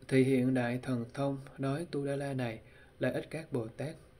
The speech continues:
đều chư Phật sáng tỏ, đoạn trừ các đối trị, là tất cả phiền não. Phật trụ đại thần thông, khéo tu bốn thần túc, đã thấu đạt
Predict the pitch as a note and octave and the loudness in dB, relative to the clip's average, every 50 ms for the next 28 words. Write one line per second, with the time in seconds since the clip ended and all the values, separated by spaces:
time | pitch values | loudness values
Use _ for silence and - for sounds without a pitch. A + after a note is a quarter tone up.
0 | - - B2+ B2 A2 A#2 - C#3 C3+ - B2+ A#2+ - - - - C3 B2 - - | -6 -2 0 0 0 -2 -4 -6 -6 -4 -6 -8 -10 -12 -12 -8 -6 -6 -6 -6
1 | - A#2 A#2+ B2+ C#3+ D3+ - - - - - - - - - - - - C3 B2+ | -8 -8 -8 -8 -10 -12 -16 -20 -20 -20 -20 -20 -20 -20 -20 -14 -6 -2 0 0
2 | B2 B2 - C3 B2+ C3 B2+ B2+ D#3 C#3+ - - C3+ C3 C3 C#3+ - - - - | 0 0 -2 -2 0 0 -2 -4 -6 -8 -6 -4 -4 -4 -4 -6 -10 -10 -8 -6
3 | A#2+ A2+ A2 A2 A2+ A2+ - - - - - - - - - C#3 C3 C3 C3 B2+ | -6 -6 -6 -8 -12 -14 -18 -20 -20 -20 -20 -20 -20 -10 -6 -2 0 0 2 2
4 | B2+ B2 B2 B2+ - - - - F3 E3+ - C3 B2 B2+ C#3+ C3 - C#3 B2 A2+ | 0 0 -2 -4 -8 -10 -8 -6 -6 -6 -4 -6 -6 -4 -6 -4 -4 -2 -2 -2
5 | A2 A2+ A2+ A#2 B2 C#3 D3 - - - - - - - - - - - C3 C3 | -4 -6 -8 -8 -8 -8 -10 -12 -16 -20 -20 -20 -20 -20 -20 -10 -4 -2 -2 -2
6 | B2+ - - B2+ A#2+ A2+ A#2 A2 A2 A2 - B2+ A#2+ A2+ A#2+ B2+ C3 C3+ B2+ B2+ | -2 -4 -4 -4 -4 -4 -6 -8 -8 -10 -8 -8 -8 -8 -8 -6 -6 -6 -6 -8
7 | - - - - - C3 D3 C#3 C#3 C3 C3 C3 B2+ C3+ - - - B2 A2+ A2+ | -12 -18 -10 -6 -6 -6 -4 -2 -4 -4 -2 -4 -6 -8 -8 -8 -8 -6 -6 -8
8 | - - C#3+ D3+ - - - - - - - - - - - - C3+ C3 B2+ C3 | -10 -10 -12 -12 -12 -16 -20 -20 -18 -16 -16 -16 -16 -16 -6 -2 0 0 0 -2
9 | D3+ D#3+ C#3+ B2 A#2+ | -2 -2 -2 -2 -2